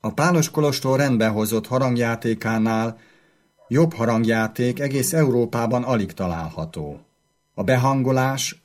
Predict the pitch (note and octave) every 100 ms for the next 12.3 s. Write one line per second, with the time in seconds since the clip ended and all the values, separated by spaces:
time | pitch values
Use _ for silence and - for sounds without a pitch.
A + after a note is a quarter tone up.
0 | _ A#2 B2+ C#3+ C#3+ C#3 A2+ G2+ F#2+ G2
1 | - - - A2+ A2+ A2 G#2 F2+ G#2+ G2
2 | - G#2+ - G#2+ G#2 G#2+ - A#2 A2+ -
3 | B2 G#2+ C3+ A#2 F#2+ F2 F2 E2 D#2 D#2+
4 | E2+ D2+ D2+ D2+ D2+ D#2 - _ _ -
5 | A2+ F#2 - G2 F#2 F2+ E2 D#2 C#2+ -
6 | - _ _ _ _ _ - E2 A#2 D3
7 | C3 B2+ B2 B2 B2+ C#3+ G#2+ G#2+ G2 F2+
8 | - - - F#2 F2 - B2 A2+ A2 G2+
9 | F#2 F#2 F#2 F2+ A#2 A2 G#2+ A2 G2 A2
10 | G#2 G2+ A#2 A2+ G#2+ G2+ G#2+ - F#2+ A#2
11 | A2+ A2 G#2+ G2+ G2 A2+ B2 B2 A#2+ -
12 | A2+ A#2+ A#2+